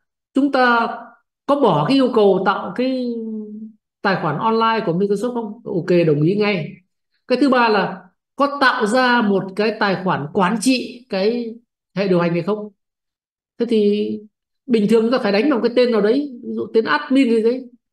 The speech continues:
thì không cần. Bởi vì ở đây ấy, chính mình khi chúng đang, đang cài đặt, à, đang, đang chạy để tạo cái, để, để, để tạo cái,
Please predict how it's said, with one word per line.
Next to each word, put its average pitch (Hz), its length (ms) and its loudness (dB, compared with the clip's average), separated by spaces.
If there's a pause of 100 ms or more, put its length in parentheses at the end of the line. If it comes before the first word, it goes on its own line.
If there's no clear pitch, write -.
(200)
thì 185 60 -4
không 254 200 0
cần. 233 160 2 (600)
Bởi 208 140 4
vì 214 460 2 (160)
ở 233 120 0
đây 269 300 4
ấy, - 220 -10 (180)
chính 285 180 4 (200)
mình 220 300 4
khi 262 180 2
chúng 233 140 0
đang, 240 320 0
đang 247 240 -2
cài 190 160 0
đặt, 185 240 -2
à, - 80 -6
đang, 226 240 0
đang 220 200 -2
chạy 214 240 0
để 175 140 0
tạo 202 220 -2
cái, 240 360 -6 (580)
để, 202 200 2
để, 175 300 0
để 175 140 2
tạo 202 260 -2
cái, 233 280 0